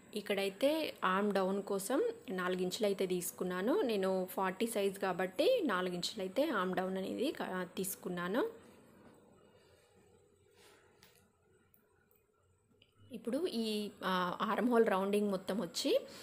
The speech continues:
అంటే చంక రౌండ్ వచ్చి, ఆ, మనకి పద్దెనిమిది ఇంచులు అయితే ఉందన్నమాట. అంటే దాంట్లో సగము తొమ్మిది ఇంచులు అయితే వస్తుంది. కా-, మనకి కొద్దిగా లూజ్గా నేను ఒక హాఫ్ ఇంచ్ అనేది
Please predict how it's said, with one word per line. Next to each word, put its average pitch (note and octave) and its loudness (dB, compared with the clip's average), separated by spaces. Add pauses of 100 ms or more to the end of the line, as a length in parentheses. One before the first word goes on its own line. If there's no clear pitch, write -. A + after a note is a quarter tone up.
(420)
అంటే G#3 4
చంక G#3+ 0
రౌండ్ G3 2
వచ్చి, B3+ 0
ఆ, F#3+ 0
మనకి F#3 -2
పద్దెనిమిది F#3+ 0
ఇంచులు G3+ 2
అయితే A3 4
ఉందన్నమాట. F#3 0 (580)
అంటే G#3 0
దాంట్లో G3 4
సగము G#3+ 0
తొమ్మిది G3 0
ఇంచులు G3 0
అయితే G3 0
వస్తుంది. F#3 -2
కా-, F3+ -4
మనకి F#3+ -2
కొద్దిగా A3 4
లూజ్గా G#3 2
నేను F#3+ 0
ఒక A3 0
హాఫ్ F#3 -2
ఇంచ్ F#3+ -2
అనేది G3 2